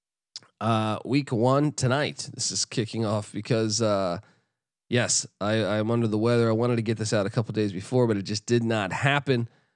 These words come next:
Uh, the Demon Deacons are hosting Elon, the Phoenix. Uh, watch out. Elon was an F C S playoff team a year ago, but I do think Wake Forest will start out one and oh there, and then they host the Vanderbilt Commodores.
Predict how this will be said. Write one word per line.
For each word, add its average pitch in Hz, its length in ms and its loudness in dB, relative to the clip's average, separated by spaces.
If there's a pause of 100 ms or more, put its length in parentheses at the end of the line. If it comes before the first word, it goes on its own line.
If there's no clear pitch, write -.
(360)
Uh, 120 400 4
the 131 220 2
Demon 143 300 2
Deacons 131 580 -4
are 113 160 -6
hosting 120 480 -2 (100)
Elon, 131 480 2
the 90 80 -6
Phoenix. - 800 -2 (580)
Uh, 107 240 2
watch 165 280 2
out. 165 160 2
Elon 151 260 2
was 123 140 2
an 131 80 2
F 139 100 2
C 135 140 2
S 113 100 0
playoff 139 400 2
team 120 220 0
a 113 40 2
year 110 220 2
ago, 110 300 0
but 113 100 2
I 123 100 2
do 139 300 2
think 147 240 2
Wake 135 160 4
Forest 131 300 0
will 104 80 -4
start 131 260 2
out 113 160 2
one 123 280 2
and 139 120 2
oh 131 160 4
there, 123 340 2 (300)
and 120 200 0
then 139 180 4
they 127 140 2
host 180 520 0
the 139 80 0
Vanderbilt 135 480 2
Commodores. 156 680 2